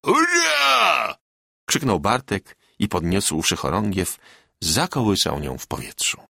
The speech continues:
Ten to wznoszący się i opadający sztandar widział z dołu generał Steinmetz.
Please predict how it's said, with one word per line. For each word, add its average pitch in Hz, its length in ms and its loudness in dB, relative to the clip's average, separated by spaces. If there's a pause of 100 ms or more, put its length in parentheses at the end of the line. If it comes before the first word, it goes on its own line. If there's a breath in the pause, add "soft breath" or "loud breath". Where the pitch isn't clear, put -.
(400)
Ten 180 160 0
to 180 140 2
wznoszący 143 640 0
się - 120 2
i 160 60 2
opadający 139 500 0
sztandar 156 440 0 (340 loud breath)
widział 123 420 2
z 87 120 0
dołu 143 340 4
generał 113 500 2 (260 soft breath)
Steinmetz. - 920 -2